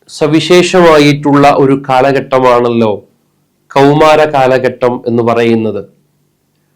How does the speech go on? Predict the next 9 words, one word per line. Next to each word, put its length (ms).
നമ്മൾ 180
പ്രധാനമായും 1040
വിജ്ഞാനവും 960
അറിവുമൊക്കെ 640
കരസ്ഥമാക്കുന്ന, 1300
വിദ്യാഭ്യാസം 880
നേടുന്ന 440
ഒരു 140
സമയമാണല്ലോ 1080